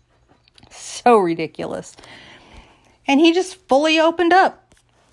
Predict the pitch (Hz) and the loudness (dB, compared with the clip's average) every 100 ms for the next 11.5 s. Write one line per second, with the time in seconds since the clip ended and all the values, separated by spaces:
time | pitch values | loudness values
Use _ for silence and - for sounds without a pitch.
0 | _ _ _ _ _ _ _ _ _ _ | _ _ _ _ _ _ _ _ _ _
1 | _ _ _ _ 233 196 349 359 254 220 | _ _ _ _ -8 0 2 4 4 4
2 | 175 196 190 _ _ _ - _ _ _ | 4 0 -4 _ _ _ -20 _ _ _
3 | _ 269 277 277 220 185 160 - _ _ | _ 2 2 2 0 0 -2 -10 _ _
4 | _ _ _ _ _ _ _ _ _ _ | _ _ _ _ _ _ _ _ _ _
5 | _ _ _ _ _ _ _ _ _ _ | _ _ _ _ _ _ _ _ _ _
6 | - - 226 233 208 - _ - 240 220 | -20 -2 2 2 0 -8 _ 0 2 0
7 | - 247 247 302 311 392 370 320 302 233 | -2 2 2 2 -2 0 0 0 -2 -2
8 | 220 190 185 180 170 170 180 226 208 208 | 0 0 -2 -2 -2 -4 -6 -4 -6 -6
9 | 185 180 _ _ _ - 392 494 480 - | -8 -10 _ _ _ -12 -12 -8 -10 -6
10 | - 190 156 147 _ - 415 466 480 403 | 0 2 0 -4 _ -6 -4 2 4 2
11 | - - - - 403 | 0 -20 -16 -8 -2